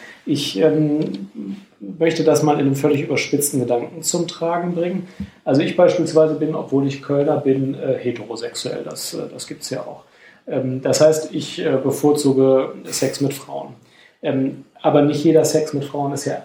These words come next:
erlaubt, ja. Also nur dann, wenn, äh, die Frau volljährig ist und dem Sex zustimmt, ist es für mich erlaubt, mit ihr Sex zu haben.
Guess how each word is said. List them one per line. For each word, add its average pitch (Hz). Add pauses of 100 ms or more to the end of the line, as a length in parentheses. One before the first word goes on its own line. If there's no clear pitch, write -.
erlaubt, 131
ja. 127
Also 131 (160)
nur 139
dann, 143 (160)
wenn, 135
äh, - (500)
die 160
Frau 139
volljährig 156
ist -
und 139
dem 135
Sex -
zustimmt, 139 (200)
ist 147
es 139
für 139
mich 135
erlaubt, 120
mit 135
ihr 123
Sex -
zu 127
haben. 139